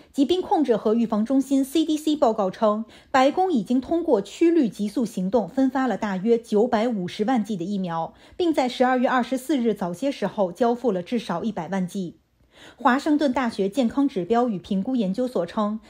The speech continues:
疫苗可以挽救成千上万人的生命，按现在的疫苗分发时间表，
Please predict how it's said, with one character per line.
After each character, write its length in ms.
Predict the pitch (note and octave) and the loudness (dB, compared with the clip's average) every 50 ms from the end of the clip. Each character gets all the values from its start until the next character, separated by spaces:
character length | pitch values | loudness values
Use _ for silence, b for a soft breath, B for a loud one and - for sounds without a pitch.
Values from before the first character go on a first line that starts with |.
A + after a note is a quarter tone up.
| B B | B B
疫 180 | - F#4 F#4 D#4+ | -4 -2 0 2
苗 240 | B3 G#3+ G3+ G3 G#3+ | 2 2 2 2 0
可 200 | G#3 - B3 A#3 | 0 2 2 2
以 140 | A#3 B3 A#3+ | 2 0 0
挽 220 | G#3+ - F3+ E3+ | -2 -2 -4 -4
救 220 | F3 - A3 F#3+ | -2 -2 -2 -2
成 300 | F#3 - - G3+ F#3 G3+ | -2 -4 -2 -2 0 0
千 240 | G#3 - D4 C#4+ D4 | 0 0 2 2 2
上 240 | D4 - E4 C4+ B3 | 2 2 0 0 0
万 160 | C#4 B3+ G#3 | 0 0 -2
人 120 | F3 E3+ F3 | -2 -4 -4
的 80 | F#3 | -4
生 220 | F3+ - A#3 G#3+ G#3+ | -4 -2 -2 -2 0
命， 260 | A#3 G#3 F#3 D3 B B B B B B | 0 0 -2 -4 B B B B B B
按 160 | - C4+ C4+ A#3+ | 0 2 2 2
现 200 | B3 D#4 C#4+ B3+ | 2 2 2 2
在 160 | C4 C4 A#3 | 2 2 0
的 120 | F#3+ F#3 | 0 0
疫 140 | - B3 A3 | 0 0 0
苗 180 | G3+ F3+ F#3 F#3 | 0 0 -2 -2
分 180 | - C4 B3 | -2 -2 0
发 160 | B3 B3+ B3+ | 0 0 -2
时 160 | B3+ - G#3+ F#3 | -2 -2 -2 0
间 180 | - A3 A#3 | 0 0 0
表， 280 | A3+ G#3 F3 D3 - | 0 0 0 -2 -4